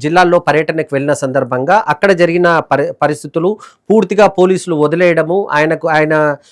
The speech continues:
పబ్లిక్లోకి వెళ్ళినప్పుడు కనీస భద్రత కూడా కల్పించట్లేదు కనుక ఈ విషయానికి సంబంధించినంత వరకు వైఫల్యం చెందుతుంది. దీనిపై జాగ్రత్తగా ఉండాలి. ముఖ్యంగా ఏ రకమైన చర్యలు తీసుకోవాలన్న అంశానికి సంబంధించి కూడా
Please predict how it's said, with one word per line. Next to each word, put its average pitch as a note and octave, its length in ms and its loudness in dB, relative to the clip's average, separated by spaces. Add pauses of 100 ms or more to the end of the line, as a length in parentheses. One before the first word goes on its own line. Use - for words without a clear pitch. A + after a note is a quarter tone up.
(160)
పబ్లిక్లోకి G3 520 0
వెళ్ళినప్పుడు E3+ 360 0
కనీస G#3+ 360 4
భద్రత F3 360 0
కూడా E3+ 180 -2
కల్పించట్లేదు D3 680 -4
కనుక C#3 240 -2 (400)
ఈ G3 120 2
విషయానికి A3+ 520 0
సంబంధించినంత D#3 680 -4
వరకు D#3 320 0 (320)
వైఫల్యం G3 500 0
చెందుతుంది. F3 440 -4
దీనిపై E3 300 -2 (120)
జాగ్రత్తగా D3+ 560 -2
ఉండాలి. C#3+ 300 -2 (360)
ముఖ్యంగా G3+ 420 4 (160)
ఏ E3 120 2
రకమైన G3 420 0
చర్యలు F3 320 -2
తీసుకోవాలన్న E3 460 -2
అంశానికి D#3+ 400 -6
సంబంధించి D3+ 380 -4
కూడా D#3 200 2